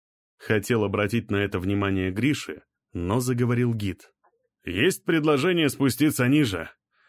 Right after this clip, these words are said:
прямо к самым подозрительным пятнам, с небольшой доплатой.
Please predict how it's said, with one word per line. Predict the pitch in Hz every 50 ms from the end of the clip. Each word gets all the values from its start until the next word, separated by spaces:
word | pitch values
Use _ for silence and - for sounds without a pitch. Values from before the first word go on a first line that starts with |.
| _ _ _
прямо | - 87 92 101 123 143 156 156 156 147
к | 123
самым | - - - 147 151 147 147 143 127
подозрительным | 131 127 123 127 123 113 127 143 139 - 131 127 123 123 120
пятнам, | 107 120 117 110 104 - - 82 82 82 - _ _ _ _ _ _ _ _ _ _ _ -
с | - -
небольшой | - 87 85 90 95 92 - 123 127
доплатой. | 135 143 139 127 135 117 101 98 92 - 90 85 82 82 80